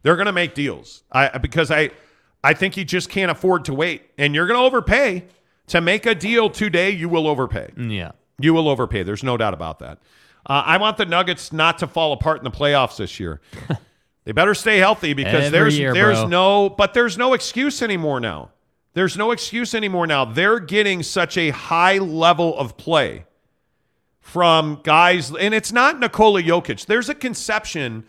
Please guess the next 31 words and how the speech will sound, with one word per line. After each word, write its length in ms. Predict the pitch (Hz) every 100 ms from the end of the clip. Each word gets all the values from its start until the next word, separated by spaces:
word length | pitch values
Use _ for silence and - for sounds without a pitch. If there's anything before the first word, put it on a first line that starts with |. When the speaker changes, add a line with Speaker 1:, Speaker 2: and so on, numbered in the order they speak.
| _ _ _
Speaker 1:
problem 500 | - 175 170 160 139
or 140 | 151 147
a 40 |
perception 640 | - 151 - 190 - 175 127
problem, 380 | 139 135 123
if 140 | 117 127
you 100 | 120
will, 280 | 110 107 110
with 180 | 147
the 80 | 160
Denver 320 | 139 147 135
Nuggets. 320 | 123 117 95 156
Speaker 2:
<clears throat> 0 |
Speaker 1:
Everybody 300 | 190 226 214
thinks 260 | 202 -
Nikola 380 | 156 - 175 160
Jokic 420 | 151 143 143 -
is 140 | 135 -
the 80 |
straw 400 | - - 127 117
there. 160 | 101 82
He's 140 | 90 127
not. 280 | 107 - -
Speaker 2:
Right. 340 | 98 85 82 - _
Speaker 1:
He's 200 | - 165
not 260 | 175 185 185
the 60 | 151
straw. 420 | - 120 87 - _ _ _ -
I'm 260 | 175 202 180
telling 440 | 202 196 196 170
you 340 | 131 107 101